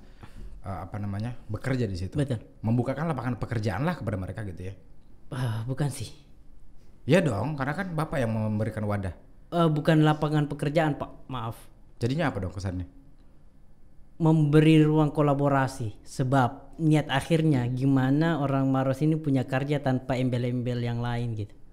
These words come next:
Speaker 1: Ya,
Speaker 2: Lebih
Speaker 1: itu tujuan
Speaker 2: kerja.
Speaker 1: Bapak. Tapi dari, dari mata orang lain mungkin melihatnya adalah membuka lapangan pekerjaan buat orang.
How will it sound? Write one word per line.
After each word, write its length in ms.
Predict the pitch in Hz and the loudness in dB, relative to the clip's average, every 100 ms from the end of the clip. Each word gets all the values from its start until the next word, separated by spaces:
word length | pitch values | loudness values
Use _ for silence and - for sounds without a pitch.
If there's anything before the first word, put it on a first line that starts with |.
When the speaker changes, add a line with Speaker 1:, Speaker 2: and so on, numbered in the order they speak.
| - - | -20 -12
Speaker 1:
Ya, 140 | - 123 | -4 0
Speaker 2:
Lebih 80 | 135 | 4
Speaker 1:
itu 60 | 143 | 6
tujuan 220 | 143 139 | 6 6
Speaker 2:
kerja. 80 | 127 | 8
Speaker 1:
Bapak. 240 | 139 127 113 | 6 4 0
Tapi 160 | - 131 147 | 0 -2 -2
dari, 260 | 120 113 120 | 2 2 4
dari 280 | 110 107 110 | 2 2 0
mata 380 | 104 113 104 104 104 98 - | -2 -4 -2 -2 -2 -4 -10
orang 280 | - 107 101 | -6 -2 -2
lain 200 | 101 117 | 0 0
mungkin 240 | 135 123 143 | 0 0 0
melihatnya 500 | 113 107 101 143 120 | 0 0 -2 -4 -4
adalah 360 | 98 98 151 - - - - - | -4 -4 -4 -8 -16 -16 -16 -10
membuka 320 | - 107 113 156 | -2 -2 0 -2
lapangan 320 | 147 113 113 | -2 -2 -4
pekerjaan 540 | 98 104 98 107 110 | -4 -4 -4 -2 -2
buat 180 | 92 87 | -4 -6
orang. 240 | 92 85 | -8 -10